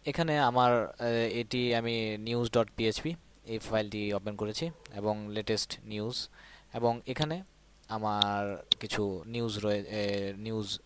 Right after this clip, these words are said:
রয়েছে। আমি ডিভ নিউজ এটি সিলেক্ট করলাম এবং এখানে আমার ডেটাগুলো শো করছে। তো আমি চাচ্ছি যে এটু-, এগুলো সব ফেলে দিলাম।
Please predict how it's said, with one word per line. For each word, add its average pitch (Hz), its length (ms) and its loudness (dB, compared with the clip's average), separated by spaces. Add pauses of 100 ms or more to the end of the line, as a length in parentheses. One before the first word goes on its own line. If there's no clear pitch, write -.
রয়েছে। 107 380 -2 (280)
আমি 104 440 -8 (800)
ডিভ 104 260 -2
নিউজ 107 320 -4
এটি 107 240 -4
সিলেক্ট 107 340 -4
করলাম 120 360 0 (920)
এবং 110 340 0
এখানে 107 380 -4
আমার 101 420 -2 (560)
ডেটাগুলো 107 380 -2
শো 123 160 -2
করছে। 120 360 -2 (340)
তো 110 80 -2
আমি 123 560 -6
চাচ্ছি 113 440 -4 (380)
যে 104 180 -2 (100)
এটু-, 120 500 0
এগুলো 113 480 0
সব 104 200 -2 (320)
ফেলে 107 220 -2
দিলাম। 120 320 -8